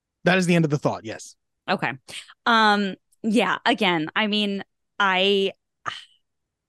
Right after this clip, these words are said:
Speaker 2: I, I think there's a level of jest that is brought to the podcast by me in almost every episode. That's my goal, right? Like, we can talk about the movie all we want, but I think there's, like, a level of silliness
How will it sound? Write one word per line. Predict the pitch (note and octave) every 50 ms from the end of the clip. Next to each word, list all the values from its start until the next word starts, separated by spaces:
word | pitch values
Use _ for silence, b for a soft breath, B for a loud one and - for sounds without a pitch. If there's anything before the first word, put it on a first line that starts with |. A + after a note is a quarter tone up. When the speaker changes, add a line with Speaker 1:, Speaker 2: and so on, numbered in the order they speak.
| _ _ _ _ _ _ -
Speaker 2:
I, | F3 - -
I | F#3+ G3 F#3+
think | - B3+ B3+ B3+ -
there's | A#3 A#3 F3 G#3
a | F3+
level | E3+ E3 E3 F3 F3+ D3+ F3+ F3+ E3+ -
of | - E3+ D#3+ E3+ C#3+ D3+ - - -
jest | - - F3 E3 F3+ F3+ - - - - - - b b b b b -
that | F#3 F#3 E3
is | E3 D#3 -
brought | - F3+ D#3+ D#3 D#3+ D3 - _
to | - F#3+ D#3+
the | D3+
podcast | - - D#3 D3+ D3 - - F3 E3 E3 - - - -
by | E3 D#3 D3+
me | D3 D3+ C#3+ C3 C3+ C#3+ D3+ D#3+ - _
in | E3+ F3 E3+
almost | E3+ G3+ G#3 E3 D#3 - - F3+
every | F3 C3+ D3+ D3+ C#3+
episode. | C#3 - B2+ - - D3+ D3+ D#3+
That's | F#3 G3+ - -
my | G#3 D#3 C#3+
goal, | - - C3+ A#2+ A#2 A2 C3+ -
right? | E3 D#3 D#3+ -
Like, | - C#3+ D3 B2 -
we | G#3+ A3
can | - A3+ G3
talk | F#3 F3+ F3 F#3 -
about | F#3 F3 D#3 D#3+ - -
the | D#3+
movie | D#3+ D#3+ E3 D3+ D#3 C#3
all | C3+ C#3 C#3 C#3
we | D3+ D3
want, | C#3+ D3+ F3+ G3+ - -
but | D#3+ D3+ C#3
I | D3+
think | - - E3 D3+ -
there's, | D3+ D3 D#3 -
like, | D3 C#3+ - C#3+
a | C#3+
level | C#3+ D3+ C#3+ D#3+ D#3 C#3+
of | - -
silliness | - - D#3 D#3 F3+ A3+ B3+ C#4 D#4+ - - -